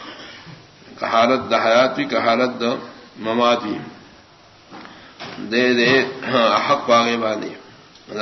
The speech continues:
حنا مسلک دار ہے چې بائی کم شیور کو قبضہ کو، اوس دا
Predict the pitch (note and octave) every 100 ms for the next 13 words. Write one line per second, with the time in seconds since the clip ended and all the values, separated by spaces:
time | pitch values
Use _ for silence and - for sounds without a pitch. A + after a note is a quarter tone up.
0 | G#2+ B2 B2+ B2+ B2+ B2 A2+ B2 C3+ B2+
1 | A2+ G#2+ - - - - - A2 B2+ A#2+
2 | A#2+ A2+ A#2+ B2+ C3+ - B2 C3 - A2
3 | B2 C3 C3+ A#2+ - - - - - -
4 | - G2+ - A#2